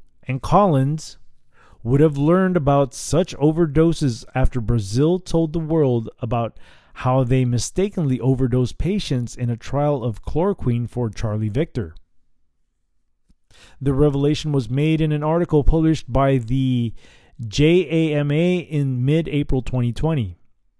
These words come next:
Thirty-nine percent of the subjects in Brazil who were given high doses of chloroquine died. Average age, fifty. Yet the Solidarity and Recovery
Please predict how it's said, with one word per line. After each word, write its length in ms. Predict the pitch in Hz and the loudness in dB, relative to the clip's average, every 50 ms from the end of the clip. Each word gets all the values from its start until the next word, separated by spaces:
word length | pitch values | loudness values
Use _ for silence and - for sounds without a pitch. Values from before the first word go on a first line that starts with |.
| _ _ _ _ _ _ _ _ _ _ _ _ _ _ _ _ - - - - - | _ _ _ _ _ _ _ _ _ _ _ _ _ _ _ _ -20 -20 -20 -18 -14
Thirty-nine 500 | - - - 147 151 147 151 151 151 147 | -6 0 2 2 2 2 2 0 0 2
percent 300 | - - 127 - 147 143 | 2 0 0 0 0 -2
of 100 | 143 135 | -2 -2
the 60 | 120 120 | -4 -4
subjects 560 | - - 180 190 180 151 147 151 147 - - | -2 0 0 0 0 2 0 0 0 0 -4
in 120 | 135 131 | -4 -2
Brazil 460 | 120 123 107 101 117 131 131 139 143 | -2 -2 -2 0 0 0 2 2 0
who 120 | 127 131 147 | 0 0 0
were 180 | 139 127 127 | 0 0 -2
given 440 | 117 107 107 127 160 175 170 175 165 | -2 -2 -2 0 0 0 0 -2 -4
high 300 | 151 - 151 165 175 185 | -4 -6 -4 -2 -2 -2
doses 680 | 175 151 135 165 180 196 196 - - 135 123 120 113 - | -2 -2 0 0 0 0 0 0 -2 -2 -2 -2 -2 -4
of 180 | - 123 113 | -6 -6 -4
chloroquine 640 | - - 151 165 180 - - - 147 127 120 113 101 | -2 0 0 0 0 0 -2 -2 -2 -2 -2 -4 -2
died. 540 | 95 - 139 143 143 127 113 98 90 90 - - - - - _ _ _ _ _ _ _ _ - - _ - - - - | 0 0 2 2 2 0 -2 -4 -6 -10 -14 -18 -20 -20 -20 _ _ _ _ _ _ _ _ -20 -20 _ -20 -20 -10 -4
Average 400 | - 131 139 131 139 127 101 131 | 0 2 2 4 4 2 2 2
age, 380 | 139 156 175 190 175 160 - | 2 4 2 2 0 -4 -8
fifty. 540 | - - - 127 135 - - 107 90 82 - _ _ _ _ _ _ _ _ _ _ _ _ _ _ _ _ _ _ - - | -10 -6 -4 -4 -4 -4 -6 -10 -12 -14 -16 _ _ _ _ _ _ _ _ _ _ _ _ _ _ _ _ _ _ -20 -16
Yet 360 | - 123 107 113 156 202 - - | -12 -6 -2 0 0 0 0 -2
the 80 | 165 135 | -4 -4
Solidarity 1040 | - - 139 139 139 131 120 113 131 135 156 175 185 180 - - 208 214 214 190 - - - - _ _ | -2 -2 -2 0 0 0 0 0 0 0 2 2 0 -2 -2 -4 -4 -4 -4 -6 -10 -18 -20 -20 _ _
and 220 | - 123 135 139 135 | -6 -4 -2 -2 -2
Recovery 800 | 143 135 - - 185 196 202 185 160 135 117 113 117 120 113 | -2 -2 0 0 2 2 2 2 2 2 0 0 -2 -6 -8